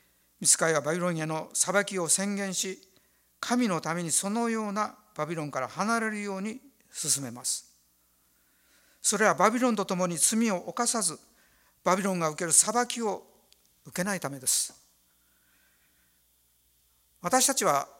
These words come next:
この厳しい現実があ、目の前にある時には、この神様を求め、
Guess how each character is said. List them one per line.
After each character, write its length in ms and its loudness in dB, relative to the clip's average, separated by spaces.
こ 80 -8
の 80 -8
厳 200 -6
し 260 4
い 0 -
現 220 -4
実 280 -4
が 260 -2
あ、 260 -8
目 100 -6
の 80 -4
前 180 -4
に 80 -8
あ 80 -4
る 60 -10
時 220 -14
に 120 -8
は、 220 -4
こ 60 -20
の 260 -18
神 180 -12
様 280 -6
を 40 -14
求 220 -12
め、 180 -4